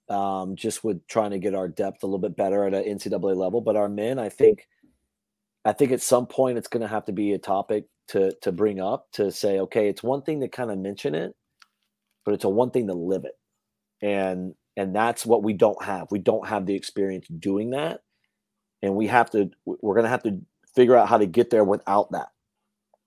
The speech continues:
And so I think for us, there was a lot of buzz. We, we hit a good sh-, a good stretch and we were doing great things. And now it's a different buzz because, you know, we, we've,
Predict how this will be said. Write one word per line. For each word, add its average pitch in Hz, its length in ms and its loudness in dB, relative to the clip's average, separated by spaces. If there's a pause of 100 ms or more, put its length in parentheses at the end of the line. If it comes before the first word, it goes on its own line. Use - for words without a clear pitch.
(200)
And 104 160 -4
so 120 120 8
I 113 80 6
think 131 400 0 (920)
for 127 180 10
us, 135 240 12
there 127 120 10
was 113 120 4
a 113 60 2
lot 117 200 8
of 110 80 0
buzz. 117 360 6
We, 104 200 -4
we 110 120 -2
hit 113 120 0
a 107 40 -2
good 113 240 -2
sh-, - 220 -16
a 120 120 -4
good 113 240 -2
stretch 117 480 0
and 101 100 -8
we 101 100 -6
were 95 60 -4
doing 110 220 -4
great 101 280 -4
things. 107 420 -4
And 98 220 -8 (640)
now 123 280 8
it's 135 120 4
a 127 60 2
different 131 360 0
buzz 143 280 4
because, 104 360 -4
you 123 80 -8
know, 101 140 -6
we, 95 220 -4
we've, 98 240 -8